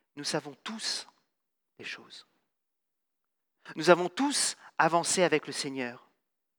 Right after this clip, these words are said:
Nous pouvons tous partager l'expérience de notre marche avec d'autres qui sont à une étape différente, un peu en arrière par rapport à nous, ou même en avant,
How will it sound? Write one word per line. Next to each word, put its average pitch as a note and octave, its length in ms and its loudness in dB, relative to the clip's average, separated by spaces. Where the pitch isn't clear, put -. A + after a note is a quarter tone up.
Nous F3+ 100 -2
pouvons F#3 280 0
tous C#4 380 2
partager A3 640 8
l'expérience G#3 680 4
de F3+ 40 0
notre F3+ 260 0
marche G3+ 360 8
avec C#3+ 360 0
d'autres G3 380 -2
qui D3 120 -8
sont D#3+ 160 -4
à D3+ 80 0
une D3 80 -2
étape C#3+ 340 -4
différente, D#3 680 -8
un - 120 -12
peu D3 320 -6
en B2+ 140 -8
arrière C#3 420 -2
par D3+ 140 -6
rapport C3 240 -8
à C3 100 -4
nous, G3+ 100 -8
ou G3+ 120 -6
même G#3 280 4
en D3+ 180 -8
avant, E3 380 -2